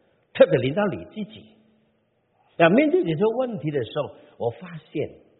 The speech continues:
如果一个基督徒，我完全承认、相信你的生命在神手里的话，那我们所遭遇的一切，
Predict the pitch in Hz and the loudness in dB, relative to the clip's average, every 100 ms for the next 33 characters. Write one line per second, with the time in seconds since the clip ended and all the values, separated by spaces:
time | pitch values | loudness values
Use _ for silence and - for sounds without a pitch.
0 | _ _ _ _ - 320 - 170 247 180 | _ _ _ _ 4 4 4 2 0 -2
1 | - 277 359 139 185 180 120 120 - 117 | -2 -2 -2 -2 -2 0 -2 -4 -8 0
2 | 147 220 165 165 175 - 101 143 214 180 | 0 0 -2 -6 -6 -10 -6 -2 0 0
3 | 113 - 262 254 254 - 226 - - _ | -4 -6 -4 -2 -4 -6 -4 -4 -8 _
4 | _ _ 127 135 131 - 202 196 160 170 | _ _ 0 0 0 -2 0 0 -2 -4
5 | 156 123 139 139 104 131 127 82 76 82 | -4 -6 -8 -8 -8 -6 -8 -12 -14 -8
6 | 95 - _ _ _ _ _ _ _ 156 | -8 -10 _ _ _ _ _ _ _ 2
7 | 131 104 156 104 98 - 180 175 147 101 | 2 0 -2 -6 -14 -4 -2 -2 -6 -6
8 | 113 147 | -8 -10